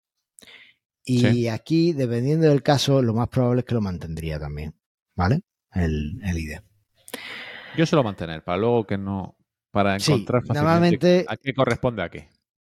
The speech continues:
Speaker 1: Claro, para, para no mantenerlo tiene que ser que estés muy seguro de que vas a hacer borrón y cuenta nueva. Vale, una
Speaker 2: Sí.
Speaker 1: vez que ya tienes todo tu, esto seleccionado, te dice, "Mira, revisa la información,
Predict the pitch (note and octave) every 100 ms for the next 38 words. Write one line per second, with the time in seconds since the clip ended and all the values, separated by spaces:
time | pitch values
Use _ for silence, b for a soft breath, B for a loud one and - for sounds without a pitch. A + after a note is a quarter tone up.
0 | _ - C3+ A#2 G#2+ _ D3+ C#3 C3+ C3+
1 | C#3+ - D3+ C3+ C3+ F3+ F3 E3 D#3+ D#3
2 | D#3 D3+ C#3 C#3 A#2+ - B2+ A2 C#3 G#2+
3 | B2+ B2+ - A2+ A#2+ B2+ A2 G#2+ G#2 G2+
4 | G#2 F2 E2+ F2 D#2 D2+ D2+ - C#2+ -
5 | - _ _ _ _ _ _ _ _ -
6 | D#3 D#3+ _ _ - C#3+ C#3 E3+ E3+ D#3+
7 | D3+ E3+ D#3 G#2 - - C#3+ C#3+ B2 D3
8 | C#3+ C#3+ C#3+ C#3+ - B2+ C#3 B2+ C3+ D3
9 | C3 A2+ F#2+ A2 G2+ D#2+ E2+ B2+ - E2
10 | D#2+ C3+ B2+ F#2 - A#2 B2+